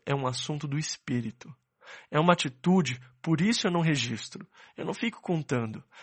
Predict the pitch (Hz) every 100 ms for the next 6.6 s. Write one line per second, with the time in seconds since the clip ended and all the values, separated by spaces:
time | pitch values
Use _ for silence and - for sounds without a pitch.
0 | - 180 190 185 180 170 185 165 151 -
1 | 202 196 - 165 147 127 147 180 185 -
2 | 156 - 165 165 143 127 135 165 185 170
3 | - - - 139 180 180 165 135 156 185
4 | - - 143 - 143 175 180 160 131 143
5 | 160 165 - _ - - 156 143 - -
6 | 160 - 170 135 123